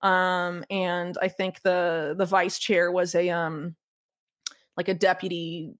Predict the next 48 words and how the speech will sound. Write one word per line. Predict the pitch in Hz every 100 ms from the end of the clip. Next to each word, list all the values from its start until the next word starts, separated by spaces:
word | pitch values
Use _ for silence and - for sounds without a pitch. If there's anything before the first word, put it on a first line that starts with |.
| -
secretary | - 185 190 - 175 170 160
of | 160
defense | 160 151 90 - -
or |
something | 170 175 - -
like | - -
that. | - 95 - _ - - - _ 208
And, | 196 190 190 190 190 -
uh, | 196 185 185 185
if | - 220
you | 226
listen | 254 247
to | -
Eric | 220 202
Schmidt, | - 294
he | 214 320
just | 359
wrote | 294 254
a |
book | 233 226
with | 214
Henry | 240 220 208
Kissinger | 220 220 196 190
about | 175 -
the | -
age | 202 202
of | 185
A | 180
I | 180 175 165
and | 165
how | 180
basically | 180 185 180 185 175
the | - 196
A | 180
I | 165 165
is |
gonna | 180 175
be | 165
charge | 180 175 170
of | 165
government | 165 165 170 -
soon | - 180 175 180 _ - _
and | 180 175
all | 175
sorts | - 175 -
of | 185
stuff. | - 180 175 - _ _ -
Um, | 196 185 185